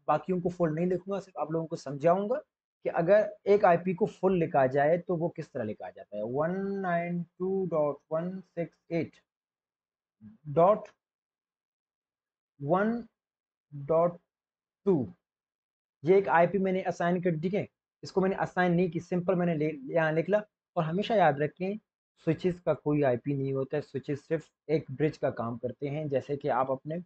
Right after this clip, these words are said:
घर में एक plug डालते हो, simple मैंने यहाँ पर एक plug डाला हुआ है और कुछ नहीं किया हुआ, यहाँ इसका कोई आईपी नहीं होता है। आईपी routers और पीसी के हमेशा होते हैं। ये इस साइड वाले का अलग आईपी होगा, इस साइड वाले का अलग आईपी होगा,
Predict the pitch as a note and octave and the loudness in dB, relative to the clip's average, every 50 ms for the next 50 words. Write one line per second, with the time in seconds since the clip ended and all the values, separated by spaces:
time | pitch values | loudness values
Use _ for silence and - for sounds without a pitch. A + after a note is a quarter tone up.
0 | _ _ _ _ _ _ _ _ - C#3 C3 D3+ D#3 D#3 D#3 D#3 D#3 D3 - _ | _ _ _ _ _ _ _ _ -10 -4 0 2 2 2 2 -2 -4 -4 -6 _
1 | D3+ D#3+ D#3+ D3 C#3 C#3+ C#3 C3+ C3 A#2+ - D3 D3+ D#3 D3 - - E3+ E3 C#3+ | 2 2 2 4 4 0 0 0 0 -2 -2 0 0 0 0 -2 -2 -4 -2 0
2 | - F3+ E3 D#3 D3 D3 D3 D3 D3 C#3+ B2+ B2+ B2+ _ - C#3+ C3+ _ - C3 | 2 2 2 2 2 -2 -4 -4 -4 -6 -8 -10 -12 _ -10 -10 -10 _ -2 -2
3 | B2 G#2+ F#2+ F#2 F#2 F#2 F#2+ F#2+ F#2 G2 G#2+ G#2 C#3+ D3+ - - D#3 - - C3 | -2 -2 -2 -6 -6 -6 -6 -6 -6 -4 -2 0 -2 -2 -2 -6 -8 -8 -8 -10
4 | A2 - _ G#2+ G#2+ G#2+ G#2+ G#2+ A#2+ C3+ C3+ D#3+ E3+ D3 D#3+ D#3 - - D#3 D3 | -10 -10 _ -6 -4 -2 -2 -2 -2 -2 -2 -2 -4 -2 -4 -6 -2 0 0 2
5 | D3 C#3 C3 - - C#3 D3 D3+ D3+ - G3+ G3 _ _ _ _ _ _ _ - | 2 0 -2 -4 -4 -6 -4 -4 -4 -4 -4 -6 _ _ _ _ _ _ _ 2
6 | C3+ C#3+ E3 G3 G3+ G#3 G3 D#3 D#3+ D3+ D#3 E3 - G#3 G#3+ G#3 F#3+ G3 E3+ - | 4 4 4 4 4 2 4 6 6 6 6 4 4 2 2 2 4 2 0 0
7 | - D3+ D3+ - - D3+ C#3+ C#3 C#3+ A#2+ A2+ A2+ G#2+ - G2+ F#2 F2+ - - F#2+ | -2 -4 -4 -4 -2 -4 -4 -4 -4 -4 -4 -6 -6 -6 -6 -6 -8 -8 -10 -14
8 | F2+ _ _ _ _ _ _ _ _ _ - C3+ D3 G3+ A3 B3+ - - _ _ | -14 _ _ _ _ _ _ _ _ _ -4 2 4 4 4 4 0 -8 _ _
9 | _ _ - A#3 G3+ - - - A3 A3 A3 A3+ A3+ A3+ A3 G#3+ A3+ A3 G3+ A3+ | _ _ -4 -4 -4 -2 2 4 6 6 8 6 6 6 4 4 4 6 6 6
10 | A3+ A#3+ A#3 A#3 A3+ - - B3 B3+ B3+ B3 C4+ C4 - G#3+ - - G#3+ G#3 G3 | 6 6 6 4 4 4 2 4 4 4 4 4 2 -2 -4 -4 -2 2 4 6
11 | G3 G3 G3 F#3 F#3 - F3+ F3 F3 D3+ C#3+ C3 C3 C3 - C3 A#2+ A#2 G#2+ G2 | 6 6 4 2 0 0 2 2 4 4 4 4 2 0 -2 -2 -2 0 0 -2
12 | F#2 F#2 F#2+ | -2 -6 -12